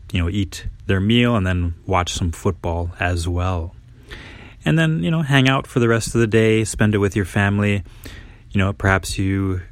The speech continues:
can, you know, play some games or watch movies or, you know, things like that. Just basically relax. And most people are really tired after eating such a big meal and take naps or fall <laughs> asleep or, you know, it's very, it's just a really a, uh,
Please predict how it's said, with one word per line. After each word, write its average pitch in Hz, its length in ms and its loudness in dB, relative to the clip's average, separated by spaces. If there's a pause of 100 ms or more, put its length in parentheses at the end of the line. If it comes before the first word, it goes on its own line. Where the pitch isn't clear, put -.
(220)
can, 92 680 -2 (160)
you 101 80 -2
know, 90 80 -2
play 92 240 -2
some 95 220 -4
games 123 600 2
or 95 360 0
watch 87 340 -4
movies 101 500 0
or, 101 60 0
you - 380 -12
know, 160 80 4
things 160 240 4
like 127 140 2
that. 85 180 -6
Just - 160 -8
basically 131 320 0
relax. 92 520 0
And 101 80 0
most 98 200 -2
people 120 200 -2
are 95 60 2
really 87 180 0
tired 90 400 0
after 90 220 -2
eating 95 280 -2
such 92 200 -6
a - 20 -8
big 90 160 -2
meal 98 360 0 (880)
and 90 480 0
take 92 200 -4
naps 98 500 2
or 95 60 0
fall 85 220 -4
<laughs> - 20 -2
asleep 127 540 4
or, 87 180 0 (500)
you 101 100 2
know, 92 40 4
it's 87 140 -2
very, 101 400 2 (220)
it's 110 200 0
just 143 200 2
a 123 100 4
really 98 840 2
a, 85 80 0
uh, 85 200 -2